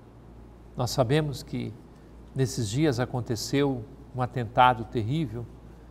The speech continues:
que mostra que também a igreja e os cristãos, enquanto católicos, se tornam alvo de atentados terroristas.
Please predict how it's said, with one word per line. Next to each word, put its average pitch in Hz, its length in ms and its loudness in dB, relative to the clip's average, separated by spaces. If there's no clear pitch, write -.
que 131 100 -6
mostra 131 440 8
que 131 140 -4
também 143 540 2
a 165 40 2
igreja 127 500 2
e 120 60 2
os - 140 -6
cristãos, 120 800 -6
enquanto 151 640 2
católicos, - 1000 0
se - 180 -6
tornam 131 540 6
alvo 117 560 6
de - 80 -6
atentados 120 580 0
terroristas. 110 920 -6